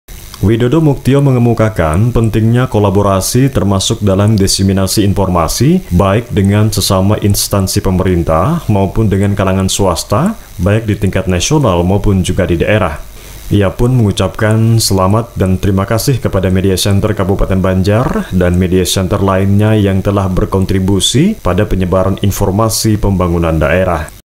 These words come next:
Kepala Dinas Komunikasi Informatika, Statistik dan Persandian Kabupaten Banjar, Haji Muhammad Aidil Basit menyatakan kegembiraannya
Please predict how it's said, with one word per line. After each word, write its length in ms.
Kepala 420
Dinas 320
Komunikasi 640
Informatika, 880
Statistik 560
dan 160
Persandian 560
Kabupaten 480
Banjar, 560
Haji 320
Muhammad 480
Aidil 320
Basit 400
menyatakan 640
kegembiraannya 960